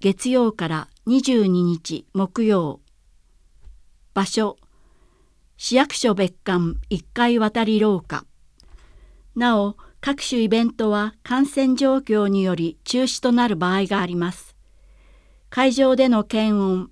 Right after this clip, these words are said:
マスクの着用、手指消毒などに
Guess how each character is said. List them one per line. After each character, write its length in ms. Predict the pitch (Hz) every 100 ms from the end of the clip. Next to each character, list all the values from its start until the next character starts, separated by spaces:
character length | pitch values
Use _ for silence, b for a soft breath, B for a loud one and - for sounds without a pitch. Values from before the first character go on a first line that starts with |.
| -
マ 180 | 226 330
ス 100 | -
ク 140 | 254
の 120 | 208
着 360 | 190 185 - 190
用、 380 | 180 160 156 - b b b b b
手 160 | - 233
指 160 | 285 269
消 280 | 285 277
毒 240 | 254 233 208
な 140 | 208
ど 120 | 196
に 200 | 180 175